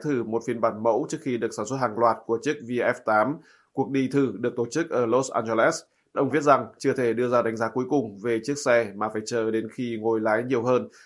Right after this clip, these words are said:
trong phiên bản sản xuất hàng loạt. Sau buổi lái thử, cây bút của Motor Trend liên lạc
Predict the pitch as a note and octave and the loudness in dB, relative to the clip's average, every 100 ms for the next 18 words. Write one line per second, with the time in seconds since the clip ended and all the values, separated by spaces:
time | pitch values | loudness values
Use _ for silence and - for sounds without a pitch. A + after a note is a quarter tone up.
0 | _ - C3 A#2+ A#2+ G#2+ G#2 G#2 C#3 A2+ | _ -4 -2 0 2 0 -6 -6 -4 -2
1 | G#2 A2+ A2 - _ _ _ - B2+ A#2 | 4 4 4 -10 _ _ _ -2 2 4
2 | A2 A2 A2 B2+ C3+ G#2+ - A#2 C3 D3 | 2 0 0 0 0 -2 -4 -2 -2 -2
3 | B2+ G#2 A#2 A#2 - B2 A#2 A2 _ _ | -2 -2 0 -2 2 2 2 -2 _ _
4 | C3+ C3 B2 | 0 4 4